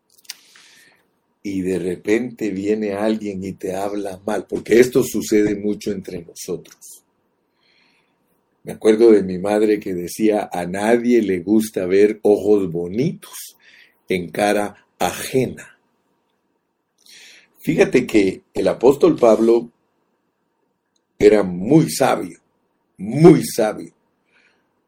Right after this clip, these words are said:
No cabe duda que él cuando está hablando en Gálatas, fíjate,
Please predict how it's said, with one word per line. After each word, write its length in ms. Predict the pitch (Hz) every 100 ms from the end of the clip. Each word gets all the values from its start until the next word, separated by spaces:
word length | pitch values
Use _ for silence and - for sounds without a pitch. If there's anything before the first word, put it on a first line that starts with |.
| _ _ _ _ _ _
No 200 | 110 151
cabe 280 | 185 185 147
duda 380 | 127 123 127 127
que 320 | 98 95 107
él 140 | 139
cuando 320 | 139 113 95
está 380 | 90 80 110 127
hablando 420 | 123 107 113 123 - _ _ _ _ _ _ _ _ _ - - _ -
en 180 | 90 82
Gálatas, 720 | 110 120 87 - - - -
fíjate, 480 | - 98 139 -